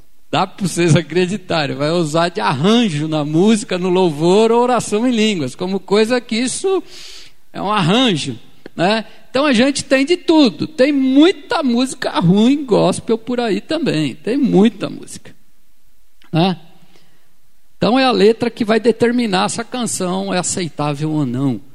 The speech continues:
pra cada um de nós como cristão. E aí, quando a gente fala de louvor e adoração, às vezes parece alguma coisa que se confunde e se mistura,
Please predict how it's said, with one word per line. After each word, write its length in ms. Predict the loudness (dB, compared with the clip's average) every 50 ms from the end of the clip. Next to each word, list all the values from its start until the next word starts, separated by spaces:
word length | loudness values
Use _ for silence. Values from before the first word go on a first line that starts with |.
| -18 -16 -12 -10
pra 120 | -10 -8
cada 320 | -4 -2 -2 0 0 0
um 120 | 0 0 -2
de 140 | -2 -2 -2
nós 300 | 0 2 2 2 0 -2
como 240 | -4 -4 -4 -4
cristão. 520 | -4 -2 -4 -4 -4 -4 -6 -6 -8 -8 -8 -14 -18 -18 -18 -18 -18 -18 -18 -18 -12 -4
E 60 | 0 0
aí, 580 | 2 2 4 4 4 4 4 2 0 -8 -18 -18 -18 -18 -18 -18 -20 -20 -20 -20 -20 -20 -20 -20 -20 -20 -20 -20 -20 -20 -20 -20 -18 -12 -4
quando 180 | -2 0 2
a 40 | 2
gente 140 | 0 0 2
fala 240 | 2 2 4 4 2
de 120 | 2 2
louvor 400 | 2 2 2 2 4 4 2 4
e 40 | 4
adoração, 800 | 2 2 2 2 2 2 0 0 -2 -2 0 0 2 2 2 2
às 140 | 0 0
vezes 180 | 0 -2 -2 -2
parece 380 | -2 0 2 2 2 0 0 -2
alguma 340 | -4 -2 -2 0 -2 0
coisa 300 | 0 2 2 2 2 0
que 100 | -4 -4
se 120 | -8 -8 -6
confunde 640 | -4 -2 -2 -2 -2 -2 -2 0 2 2 2 0 -2
e 20 |
se 160 | -2 -2 -2
mistura, 680 | 0 0 0 -2 -2 0 2 4 4 4 4 2 0